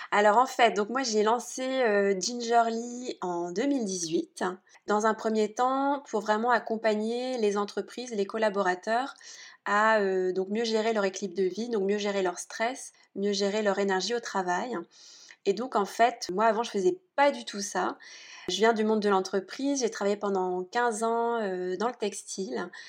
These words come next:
donc sur Lille et sur Paris. Et en fait, le déclic, ça a été un voyage en Inde avec, euh, donc j'étais amenée à beaucoup voyager puisque j'étais responsable de collection.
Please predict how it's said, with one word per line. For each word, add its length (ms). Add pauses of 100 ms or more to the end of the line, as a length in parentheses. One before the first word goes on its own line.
(240)
donc 160
sur 240
Lille 240
et 60
sur 240
Paris. 420 (560)
Et 140
en 100
fait, 380
le 120
déclic, 540
ça 160
a 40
été 300
un 200
voyage 360
en 160
Inde 440
avec, 420
euh, 760 (100)
donc 180
j'étais 340
amenée 380
à 100
beaucoup 300
voyager 320
puisque 220
j'étais 260
responsable 420
de 100
collection. 560